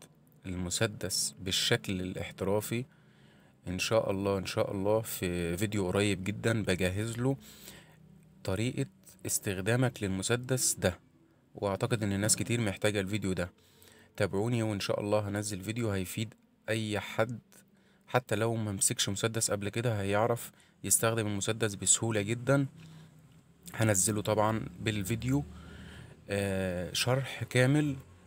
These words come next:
للمسدس ونوعيته وطريقة استخدامه وفتحات خروج الهواء وخروج البوهية،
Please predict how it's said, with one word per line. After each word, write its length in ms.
للمسدس 960
ونوعيته 720
وطريقة 380
استخدامه 680
وفتحات 440
خروج 280
الهواء 360
وخروج 280
البوهية، 500